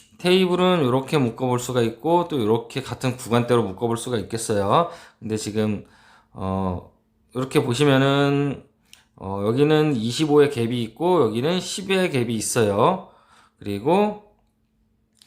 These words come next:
삼점영오, 삼 배당 이렇게 봤을 때는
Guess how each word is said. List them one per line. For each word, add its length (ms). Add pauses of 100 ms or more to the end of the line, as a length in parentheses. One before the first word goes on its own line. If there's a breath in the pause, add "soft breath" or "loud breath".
(220 loud breath)
삼점영오, 1120
삼 280
배당 520 (300 soft breath)
이렇게 280
봤을 380
때는 460